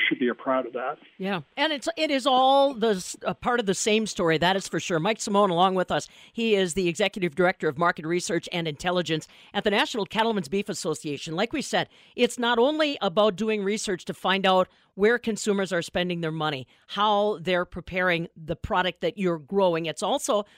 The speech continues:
Speaker 2: looking ahead. What are the future, uh, uh, appara-, apps that they're <laughs> going to be using, uh, viewing of beef?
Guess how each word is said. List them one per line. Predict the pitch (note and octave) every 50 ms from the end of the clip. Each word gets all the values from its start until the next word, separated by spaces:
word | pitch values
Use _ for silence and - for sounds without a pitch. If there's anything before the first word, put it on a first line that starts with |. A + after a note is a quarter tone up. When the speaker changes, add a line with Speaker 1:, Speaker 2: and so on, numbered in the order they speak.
| _ _
Speaker 2:
looking | _ G3+ G3+ B3 C#4 - C#4 B3+ A#3+
ahead. | A#3+ F#3+ E3+ B3 D4+ C#4+ E3+ D3+ D3
What | D3+ E3 F3+
are | G3 A3+ C#4
the | D4+ C4
future, | A3 - - A#3 G3+ - - G3 F3 D3 - - _ _ _ _
uh, | - D#3 D#3 D3+ D#3 D#3+ - - _
uh, | - D3 C#3+ C3 C#3+ - _
appara-, | - E3 F3 - - - F#3+ E3+ F3 G3 A3+ B3 - D#3 E3 - _ -
apps | D#3 F3+ A#3+ - - - -
that | - F#3+ F3+ -
they're | G#3+ G#3
<laughs> | E3 A3
going | F3 A3+
to | A3+
be | - A3
using, | G3+ G3 A3+ B3 B3 A3+ A3+ G#3 - - - - - _
uh, | - F3+ F3+
viewing | D#3 E3 G#3+ A#3+ A#3+ A#3+ A#3
of | G3+ F3+ D3+ D3+
beef? | F#3 A3 G#3+ F#3+